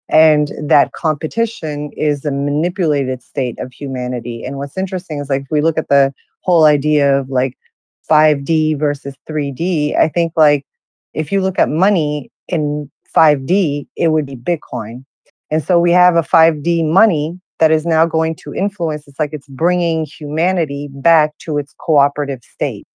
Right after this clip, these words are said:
in its model. You can't be anything else but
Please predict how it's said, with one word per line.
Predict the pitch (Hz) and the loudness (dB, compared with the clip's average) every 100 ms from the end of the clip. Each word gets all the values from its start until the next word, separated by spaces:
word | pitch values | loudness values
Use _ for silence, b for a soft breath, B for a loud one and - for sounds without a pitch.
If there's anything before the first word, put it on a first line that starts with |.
| _ _ _ _ | _ _ _ _
in | - 156 | 0 0
its | 147 160 | 0 -2
model. | 151 156 139 113 | 2 2 2 0
You | 147 139 | -2 -4
can't | - 165 151 | 0 0 0
be | 147 | -2
anything | 151 151 139 139 - | 0 -2 -4 -4 -2
else | 147 143 135 - | 0 0 -2 -8
but | 131 160 185 139 | -4 2 4 4